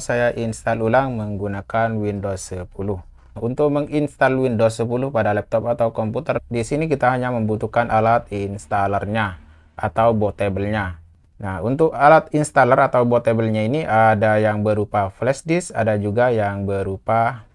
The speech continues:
hard disk, ada juga yang berupa C D atau D V D.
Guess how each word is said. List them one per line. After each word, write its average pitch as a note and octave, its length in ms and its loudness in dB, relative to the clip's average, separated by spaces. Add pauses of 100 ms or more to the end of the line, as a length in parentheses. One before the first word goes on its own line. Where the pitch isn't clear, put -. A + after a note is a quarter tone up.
(240)
hard A2+ 320 -2
disk, C3+ 320 -2
ada G2+ 240 -4
juga G2+ 400 0
yang G#2 320 -4
berupa G2 640 -4
C F#2 400 -6
D F#2 240 -6 (480)
atau G2+ 240 -2
D F#2+ 240 -4
V - 20 -8 (140)
D. F2+ 160 -6